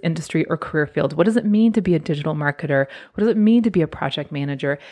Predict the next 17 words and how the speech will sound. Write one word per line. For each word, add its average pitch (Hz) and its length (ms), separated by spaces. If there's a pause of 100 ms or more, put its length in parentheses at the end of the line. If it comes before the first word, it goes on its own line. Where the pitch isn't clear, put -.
(180)
And 247 140
you're 269 100
just 294 160
really 254 220
gathering 214 420
that, 190 220 (160)
that 185 300 (640)
critical 330 400
information 180 800
that - 120
you 185 160
need 165 300
in 156 80
order 156 180
to 156 100
start 156 220
making, 151 480